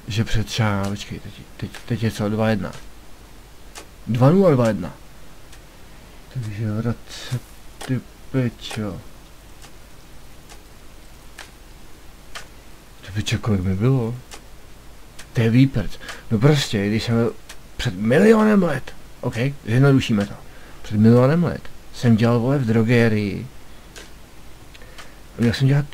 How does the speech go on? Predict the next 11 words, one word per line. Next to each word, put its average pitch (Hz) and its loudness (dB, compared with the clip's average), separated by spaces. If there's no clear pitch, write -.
měl 101 0
jsem 113 2
dělat 139 2
drogistu. 139 4
Jakože 117 -2
měl 113 0
jsem, - -4
měl 110 0
jsem 135 0
se 151 -4
učit 147 0